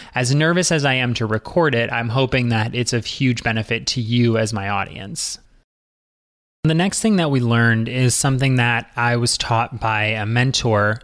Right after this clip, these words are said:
a really long time ago, and that is we have a dedicated support inbox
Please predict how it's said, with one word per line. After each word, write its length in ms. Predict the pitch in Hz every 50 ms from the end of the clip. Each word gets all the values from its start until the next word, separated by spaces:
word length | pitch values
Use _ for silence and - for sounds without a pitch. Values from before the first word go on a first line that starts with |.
| - -
a 100 | - 120
really 280 | 120 127 135 135 143
long 260 | 139 131 120 117 113 110
time 300 | - - 110 107 107 110
ago, 260 | 107 107 101 101 107
and 240 | 110 110 120 123 123
that 220 | 123 131 143 143
is 320 | 131 123 120 120 113 - - - - - - - - - - - _ _
we 180 | - 123 123 135
have 420 | - - - - - 147 160 180
a 60 | 190 170
dedicated 720 | 139 127 139 139 143 139 - - 135 127 120 120 120 120
support 640 | - - - 117 - - - - 123 123 135 - - - - - _ _ _ -
inbox 640 | 120 123 131 135 151 165 175 190 202 196 - - -